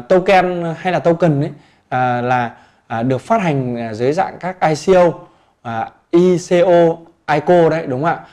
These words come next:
Họ phát hành rất là nhiều, à, những cái dự án kinh doanh như vậy để, à, kêu gọi các vốn đầu tư và người ta lấy những cái đồng tiền đó và đổi lại người ta sẽ phát hành,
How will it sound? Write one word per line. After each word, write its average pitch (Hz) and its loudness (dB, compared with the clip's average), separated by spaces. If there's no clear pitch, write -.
Họ - 2
phát 202 -2
hành 170 -2
rất 180 0
là 240 -2
nhiều, 147 2
à, 117 -6
những 139 -4
cái 151 0
dự 170 -2
án 131 -4
kinh 160 0
doanh 151 0
như 156 0
vậy - 0
để, 110 -2
à, 113 -8
kêu 165 2
gọi 143 2
các 156 -6
vốn 143 0
đầu 160 0
tư 175 4
và 123 -4
người 120 -6
ta 139 0
lấy 139 2
những 196 -8
cái 196 -4
đồng 123 -2
tiền 123 -2
đó 120 -4
và 156 -4
đổi 120 0
lại 120 -2
người 120 -8
ta 131 -4
sẽ - -18
phát 190 -4
hành, 135 -6